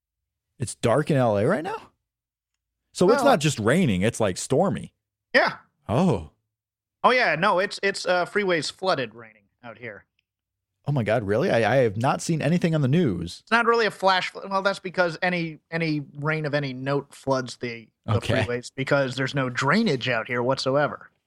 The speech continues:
Speaker 1: Yeah. Yeah, you're just, uh, you're just drowning away. Hopefully not too, uh, much. Um, we have Undertaker and Mankind to talk about later, but we, uh, you watched the finale of Breaking Ground.
Speaker 2: Yes.
Speaker 1: Did you not?
Speaker 2: Yes.
Speaker 1: What did you think about the season overall? Because I, uh,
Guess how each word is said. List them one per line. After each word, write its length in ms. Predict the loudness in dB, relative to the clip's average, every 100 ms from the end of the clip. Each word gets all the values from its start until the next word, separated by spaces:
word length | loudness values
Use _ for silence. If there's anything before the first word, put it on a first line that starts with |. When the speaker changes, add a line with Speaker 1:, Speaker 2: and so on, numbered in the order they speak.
| -10
Speaker 1:
Yeah. 240 | -6 -6 -10 _ _ _ _ _
Yeah, 160 | -6 -2
you're 180 | 0 -2
just, 400 | -2 -6 -2 0
uh, 160 | 2 2
you're 120 | 0
just 240 | -4 -6
drowning 500 | -4 -2 0 0 0
away. 560 | 2 2 2 0 -8 -16 _
Hopefully 400 | -2 0 0 0
not 240 | 0 -2 -2
too, 260 | -2 0
uh, 140 | -2 -2
much. 320 | -6 -10 -16 _ _ _
Um, 420 | -2 0 -2 -6 -4
we 140 | 2
have 120 | 4 2
Undertaker 480 | 0 0 0 0
and 120 | 0 2
Mankind 380 | 0 2 0
to 40 | 0
talk 220 | -2 0
about 180 | 0 0
later, 220 | 0 0
but 240 | 0 -2
we, 280 | 0 0 2
uh, 200 | 4 2
you 180 | 2 2
watched 360 | 2 2 0 -2
the 440 | 0 0 0 -4 -10 _
finale 480 | _ 0 2 2 2
of 100 | 2
Breaking 320 | 2 2 0
Ground. 360 | -4 -4 -6 -10 _ _ _ _ _ _ 2
Speaker 2:
Yes. 200 | 2 2
Speaker 1:
Did 80 | -2
you 20 |
not? 300 | -2 -4 -10 _ _ _ _ _ 2
Speaker 2:
Yes. 100 | 4
Speaker 1:
What 80 |
did 160 | 4 0
you 80 | 0
think 220 | 0 0
about 240 | 2 2
the 80 | 0
season 340 | 0 0 2 2
overall? 420 | 2 2 2 2
Because 380 | 0 0 0 2
I, 280 | 2 4
uh, 440 | 2 2 2 0